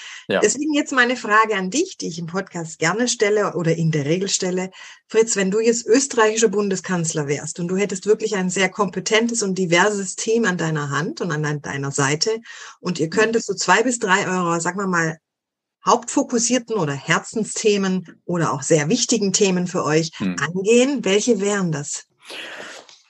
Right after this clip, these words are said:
Speaker 1: Das eine ist, wie ich schon erwähnt habe, Zukunftskonferenzen mit Bürgerräten, Bürgerinnen und Bürgerräte,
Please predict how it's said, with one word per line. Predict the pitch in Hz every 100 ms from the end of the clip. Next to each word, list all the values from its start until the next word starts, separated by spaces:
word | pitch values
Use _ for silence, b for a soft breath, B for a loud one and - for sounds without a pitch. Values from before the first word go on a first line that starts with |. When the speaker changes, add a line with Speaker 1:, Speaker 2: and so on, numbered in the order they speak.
| _
Speaker 1:
Das | 151 135
eine | - 147 165 196 202 175
ist, | 170 - - - _ _ _ _ _ _ _ -
wie | 107 107 107
ich | -
schon | 104
erwähnt | 95 117 123
habe, | 151
Zukunftskonferenzen | - 135 - 92 - - - - 143 127 127 127 95 85 82 - 92 98
mit | 104 _ _
Bürgerräten, | 107 107 104 95 95 _ 98 92 87 - 98 - _
Bürgerinnen | 104 95 95 98 107 120
und | 101
Bürgerräte, | 92 95 95 95 - _ _ _ 90 90 - 170 185